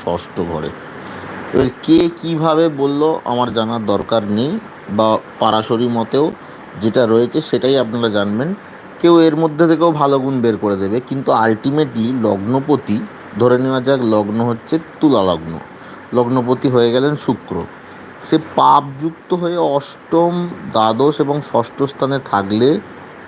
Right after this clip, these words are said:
অঙ্গহানি হবে। অঙ্গহানি কীরকমভাবে হবে, কোনো অস্ত্রোপচার হবে কি না,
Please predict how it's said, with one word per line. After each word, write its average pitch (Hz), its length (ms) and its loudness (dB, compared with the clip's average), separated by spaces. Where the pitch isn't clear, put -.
অঙ্গহানি 143 840 2
হবে। 73 200 -10
অঙ্গহানি 113 460 2
কীরকমভাবে 143 760 0
হবে, 85 220 -2
কোনো 117 160 0
অস্ত্রোপচার 113 680 0
হবে 90 260 2
কি 107 80 -2
না, 90 80 -4